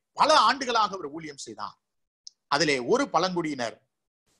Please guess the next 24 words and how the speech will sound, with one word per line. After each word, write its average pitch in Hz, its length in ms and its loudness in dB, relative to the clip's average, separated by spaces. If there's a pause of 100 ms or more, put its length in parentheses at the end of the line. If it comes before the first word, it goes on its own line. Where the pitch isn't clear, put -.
(260)
கர்த்தராகிய 247 460 4
இயேசு 220 300 2
கிறிஸ்துவை 185 300 -6
தன் 143 140 -8
வாழ்க்கையிலே 185 460 -2
சொந்த 208 240 -8
ரட்சகராக 143 720 -4 (240)
ஏற்றுக்கொண்டார். 113 720 -8 (520)
அவர் 151 200 0
ஏற்றுக்கொண்ட 247 500 0
போது 135 560 -8 (600)
அவங்க 156 300 -4
சொன்னாங்க, 185 600 0 (1400)
இந்த 190 480 2
பழங்குடி 294 400 0
மக்களுடைய 226 520 -2
தலைவராக 254 520 2
இருக்கக்கூடியவருக்கு 185 580 -8
இந்த 240 120 -6
விஷயம் 180 320 -6
போச்சு. - 280 -12 (880)
அப்ப - 140 -4
அவங்க 165 180 0 (100)
சொன்னாங்க, 190 480 2